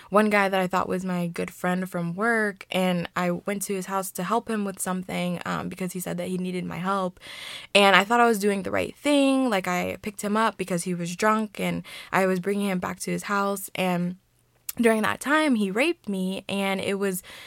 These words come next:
insane because I never, ever thought that I would experience anything like that. And I kind of didn't know where to turn. I didn't know what to do. I was completely, completely numb. Um, and that was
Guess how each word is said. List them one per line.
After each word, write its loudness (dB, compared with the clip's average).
insane 4
because 0
I 2
never, 2
ever 2
thought -6
that -4
I -2
would -2
experience 0
anything -2
like -4
that. -4
And 6
I 6
kind 0
of 2
didn't -2
know 2
where 0
to -12
turn. -2
I 0
didn't 0
know -2
what -6
to -10
do. 0
I 0
was -2
completely, -2
completely -2
numb. -2
Um, 4
and 6
that 4
was 0